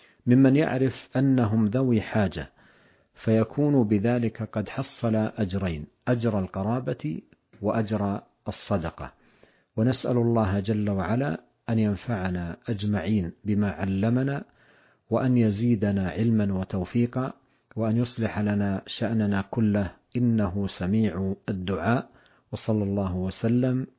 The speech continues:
على عبده ورسوله نبينا محمد وآله وصحبه أجمعين، والسلام عليكم ورحمة الله وبركاته.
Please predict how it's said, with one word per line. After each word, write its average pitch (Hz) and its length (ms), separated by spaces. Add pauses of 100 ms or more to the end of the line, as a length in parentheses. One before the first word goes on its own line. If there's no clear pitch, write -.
على 101 180
عبده 98 720
ورسوله 95 840
نبينا 104 520
محمد 107 680 (580)
وآله 101 640
وصحبه 92 920
أجمعين، 98 680 (460)
والسلام 110 500
عليكم 98 720 (120)
ورحمة 101 480
الله 92 720 (180)
وبركاته. 90 800